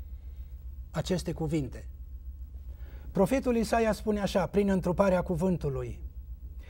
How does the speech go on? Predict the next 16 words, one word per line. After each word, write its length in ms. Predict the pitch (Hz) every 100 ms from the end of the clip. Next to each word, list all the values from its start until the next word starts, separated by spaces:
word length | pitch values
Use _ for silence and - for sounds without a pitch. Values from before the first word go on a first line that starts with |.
| - -
"Căci 240 | - 226
un 160 | 233 214
copil 380 | 208 196 277 311
ni 120 | 269
s-a 160 | - 202
născut 540 | 180 - 135 - - - - - - -
și 140 | -
întruparea 600 | 190 170 165 262 269 226
cuvântului 640 | - 180 220 285 285 269
s-a 180 | 247 220
făcut 560 | 185 180 - 262 - - - - - -
printr-un 380 | 240 269 277
bebeluș 480 | 277 285 285 285 233
care 220 | - 214
s-a 160 | 208 220
născut." 520 | 220 208 - 160 -